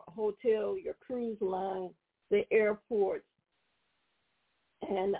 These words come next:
other, um, your insurance agency. Your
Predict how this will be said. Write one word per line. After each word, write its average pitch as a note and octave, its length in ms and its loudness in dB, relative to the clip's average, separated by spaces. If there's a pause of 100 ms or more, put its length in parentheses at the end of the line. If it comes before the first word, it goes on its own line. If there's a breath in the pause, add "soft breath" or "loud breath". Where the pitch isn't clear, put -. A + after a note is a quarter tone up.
other, G3+ 640 0
um, D3+ 400 -6 (840)
your G3+ 200 4
insurance A3+ 680 0 (680)
agency. E3+ 720 -2 (640)
Your F#3 160 2